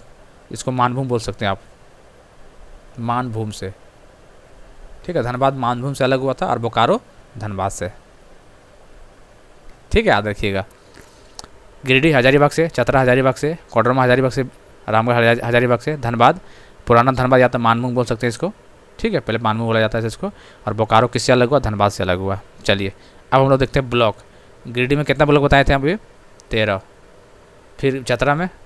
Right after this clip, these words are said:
बारह ब्लॉक, कोडरमा में छः ब्लॉक, रामगढ़ में छः ब्लॉक, धनबाद में कितना? दस ब्लॉक,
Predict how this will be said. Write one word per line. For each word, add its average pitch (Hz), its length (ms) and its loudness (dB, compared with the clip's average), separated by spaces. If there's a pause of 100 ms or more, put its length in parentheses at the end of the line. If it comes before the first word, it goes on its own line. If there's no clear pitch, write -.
(120)
बारह 113 260 0
ब्लॉक, 104 300 -4 (520)
कोडरमा 131 340 -2
में 185 180 -4 (460)
छः 120 200 -2
ब्लॉक, 107 300 -4 (800)
रामगढ़ 127 380 0
में 156 100 -4
छः 120 260 -4
ब्लॉक, 107 300 -4 (600)
धनबाद 131 360 2
में 185 180 -2 (140)
कितना? 135 280 -2
दस 113 260 -2
ब्लॉक, 104 280 -6